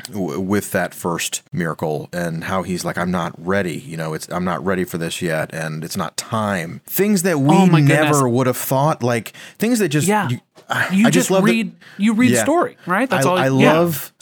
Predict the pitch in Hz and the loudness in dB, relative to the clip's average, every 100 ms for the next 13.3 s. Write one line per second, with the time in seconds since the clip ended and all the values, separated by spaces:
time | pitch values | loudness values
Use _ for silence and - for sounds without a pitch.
0 | - 120 113 123 143 151 151 127 117 - | -6 -2 0 2 2 0 0 0 0 0
1 | 107 101 110 107 104 98 90 104 101 120 | -2 0 0 0 0 0 0 -2 0 -2
2 | 113 110 117 117 117 92 98 92 95 95 | 0 0 2 2 2 0 0 2 0 2
3 | 101 110 113 110 110 73 92 101 104 107 | 2 2 2 2 -2 -6 -6 -2 0 -2
4 | - 107 104 107 113 107 - - - - | -2 2 4 4 2 -2 -10 -16 -20 -20
5 | - - - 110 113 - 117 - 123 123 | -6 -6 -2 -2 -2 -2 -4 -2 0 0
6 | 113 120 117 110 107 - 110 110 104 - | 0 -2 -2 -4 -2 0 0 0 -4 -10
7 | - - - - - 160 143 151 185 202 | -14 -18 -18 -18 -4 -4 -2 -2 -2 -2
8 | - 165 147 117 110 107 98 - - _ | -2 -2 -2 -2 0 2 0 -4 -20 _
9 | _ _ _ _ - - 123 113 113 - | _ _ _ _ -8 0 0 2 -2 -4
10 | 101 - 95 98 95 - 98 92 87 90 | -6 -2 0 0 -2 -2 -4 -4 -8 -8
11 | - 95 90 87 - - _ _ 87 104 | -4 -2 -2 -4 -8 -10 _ _ -4 -2
12 | 95 92 90 90 131 120 - 107 101 - | 0 0 0 0 -2 -2 -2 -2 -2 -4
13 | 95 90 - | -2 -2 -6